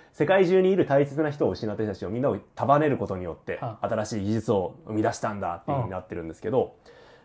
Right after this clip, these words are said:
Speaker 1: まあ、そのいろんな人と協力することで死者蘇生の技術を生み出したベン・ライリーと、
Speaker 2: うん。
Speaker 1: 死んでしまったベンおじさんへの、まあ、仁義を通すためだけにその技術を否定するピーター・パーカーっていうのはすごくこの、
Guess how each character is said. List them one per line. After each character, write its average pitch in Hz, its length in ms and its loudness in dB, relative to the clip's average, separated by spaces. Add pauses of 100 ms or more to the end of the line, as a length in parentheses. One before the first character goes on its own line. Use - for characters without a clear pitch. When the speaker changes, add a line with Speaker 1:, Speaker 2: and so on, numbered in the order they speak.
(140)
Speaker 1:
ま 139 80 -2
あ、 - 20 -2
そ 156 80 2
の 143 100 6
い 139 60 6
ろ 151 80 8
ん 160 60 10
な 165 80 8
人 180 120 4
と 131 140 6
協 135 160 4
力 147 160 6
す 156 80 6
る 156 80 8
こ 180 80 8
と 202 80 8
で 165 80 8
死 127 140 0
者 127 100 4
蘇 113 140 2
生 117 160 2
の 113 100 2
技 120 80 2
術 113 220 2
を 92 60 2
生 98 80 2
み 104 60 4
出 110 120 6
し - 80 -8
た 92 140 2
ベ 104 120 0
ン・ 101 100 -2
ラ 110 120 4
イ 101 80 2
リ 85 140 -6
ー - 20 -14
と、 87 280 -2
Speaker 2:
う 139 40 -8
ん。 113 180 -6 (1040)
Speaker 1:
死 - 200 -12
ん 117 40 -4
で 110 60 -4
し 123 100 -6
ま 117 80 -4
っ 113 60 -10
た 113 120 -2
ベ 113 140 -4
ン 113 100 -4
お 123 60 0
じ 110 80 -4
さ 104 160 -8
ん 95 60 -8
へ 87 40 -10
の、 85 280 -12 (280)
ま 95 100 -12
あ、 90 40 -12
仁 131 220 -2
義 113 160 -2
を 98 100 -6
通 110 160 -4
す - 80 -18
た 104 80 -10
め 95 80 -8
だ 90 120 -8
け 104 60 -10
に 92 60 -10
そ 98 100 -16
の 101 100 -10
技 95 100 -10
術 98 180 -12
を 85 60 -12
否 - 80 -20
定 90 160 -12
す 95 100 -16
る 92 80 -14
ピ 101 120 -16
ー 90 60 -16
タ 101 120 -8
ー・ 95 40 -10
パ 101 180 -8
ー - 40 -16
カ 90 120 -14
ー 82 40 -16
っ 82 80 -20
て - 80 -16
い 85 40 -14
う - 20 -18
の 82 60 -16
は 78 60 -18
す - 100 -16
ご 90 80 -12
く - 120 -20
こ 85 80 -18
の、 78 140 -20